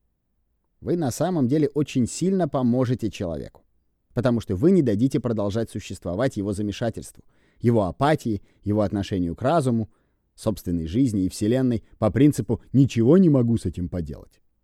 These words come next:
Вы не дадите замешательству продолжать существовать. Вы просто скажете: «Усть». Тут замешательству и конец. Избавиться от этого замешательства — ваш святой долг.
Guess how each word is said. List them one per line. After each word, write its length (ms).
Вы 260
не 120
дадите 480
замешательству 840
продолжать 560
существовать. 720
Вы 140
просто 280
скажете: 460
«Усть». 300
Тут 160
замешательству 600
и 60
конец. 420
Избавиться 580
от 100
этого 200
замешательства — 760
ваш 200
святой 400
долг. 340